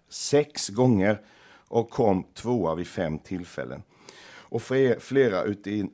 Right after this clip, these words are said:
utav dina adepter hade ju väldigt stora framgångar ute i tennisvärlden under väldigt många år. Utsedd till årets idrottsledare nittonhundranittioåtta.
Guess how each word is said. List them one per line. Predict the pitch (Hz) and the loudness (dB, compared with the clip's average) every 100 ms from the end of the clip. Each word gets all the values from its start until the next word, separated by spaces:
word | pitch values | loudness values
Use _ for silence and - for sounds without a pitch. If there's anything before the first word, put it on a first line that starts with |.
| - | -6
utav | 101 113 98 | -2 2 2
dina | 101 101 - | 4 2 2
adepter | 101 107 92 - - 85 | 0 -2 -6 -14 -10 -4
hade | 92 | -2
ju | 92 | -4
väldigt | 92 104 90 | -2 -4 -4
stora | - 98 85 | -6 -4 -4
framgångar | - 90 90 82 80 80 | -6 -2 -2 -2 -4 -6
ute | 90 87 73 | -8 -10 -14
i | |
tennisvärlden | - 82 76 69 62 69 69 | -8 -6 -6 -8 -14 -12 -12
under | 76 76 | -10 -12
väldigt | 71 82 71 67 | -10 -10 -10 -12
många | 69 76 67 - | -10 -10 -10 -12
år. | 71 52 - - _ | -16 -16 -18 -20 _
Utsedd | 107 120 - 90 87 | -4 -2 -4 -4 -6
till | - 90 87 - | -8 -8 -8 -4
årets | 123 110 92 87 - - | 0 0 0 -4 -8 -6
idrottsledare | 92 101 80 - 78 76 71 - _ | -4 -4 -6 -10 -10 -8 -8 -12 _
nittonhundranittioåtta. | 78 82 101 _ 76 76 82 85 76 78 73 80 _ - 92 104 _ _ - | -6 -6 -6 _ -12 -10 -8 -8 -8 -12 -12 -14 _ -6 -4 -4 _ _ -14